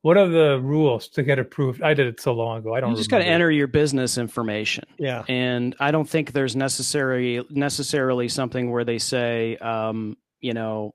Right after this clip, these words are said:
Speaker 3: Yeah, you
Speaker 2: um,
Speaker 3: didn't have to
Speaker 2: make
Speaker 3: have a
Speaker 2: sure this,
Speaker 3: website
Speaker 2: that,
Speaker 3: or,
Speaker 2: or,
Speaker 3: yeah.
Speaker 2: yeah, it wasn't like being an associate or Amazon Live influencer where they're looking for, for your numbers,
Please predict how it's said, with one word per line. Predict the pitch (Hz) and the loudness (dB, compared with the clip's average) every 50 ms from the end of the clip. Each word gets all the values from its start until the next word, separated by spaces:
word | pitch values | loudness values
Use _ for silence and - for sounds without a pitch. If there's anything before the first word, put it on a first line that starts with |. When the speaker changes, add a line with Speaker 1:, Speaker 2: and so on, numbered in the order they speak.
| _ | _
Speaker 3:
Yeah, | 123 113 110 | -8 -6 -2
you | - 139 135 | -2 -2 0
Speaker 2:
um, | 135 | 0
Speaker 3:
didn't | 147 170 170 | 0 2 2
have | 170 170 - | 2 0 2
to | - 147 | 2 2
Speaker 2:
make | 139 | 4
Speaker 3:
have | 147 135 | 4 4
a | 135 | 2
Speaker 2:
sure | 120 120 127 131 | 4 4 2 2
this, | 127 131 131 127 135 | 2 0 0 2 2
Speaker 3:
website | 123 123 123 123 | 2 2 4 2
Speaker 2:
that, | 123 127 127 123 123 | 2 2 0 0 -2
Speaker 3:
or, | 110 107 104 107 107 - _ - | -2 -4 -8 -10 -14 -14 _ -4
Speaker 2:
or, | 123 120 | -4 -2
Speaker 3:
yeah. | 113 110 107 104 107 | -2 -4 -6 -6 -4
Speaker 2:
yeah, | 139 | -4
it | 135 - _ _ _ | -4 -6 _ _ _
wasn't | 165 156 175 175 160 | -4 -2 -2 0 0
like | 151 143 139 - - | 0 -2 -2 -2 -2
being | - 143 139 135 | 0 0 2 2
an | 131 127 | 0 0
associate | 123 - - 139 131 123 - - 131 123 117 | -2 0 0 0 0 0 -2 0 0 0 0
or | 117 117 | 0 0
Amazon | 120 123 120 113 - 120 113 | 0 0 -2 -2 -2 -4 -2
Live | 113 113 117 120 117 | -2 -2 -2 -2 -2
influencer | 123 117 113 - - 120 113 113 113 - 127 | -2 -4 -4 -4 -6 -4 -4 -4 -4 -4 -6
where | 113 113 | -6 -4
they're | 110 113 113 | -4 -4 -2
looking | 117 117 - 127 123 113 | -4 -4 -4 -6 -8 -8
for, | - - 117 113 110 107 - - - - - - _ _ | -8 -10 -10 -10 -10 -12 -14 -20 -20 -20 -20 -20 _ _
for | _ 127 120 | _ -4 -2
your | 117 113 110 | -2 -2 -2
numbers, | 117 120 123 123 123 117 117 113 113 110 - - - | 0 0 2 0 0 0 0 -2 -2 -2 -4 -6 -8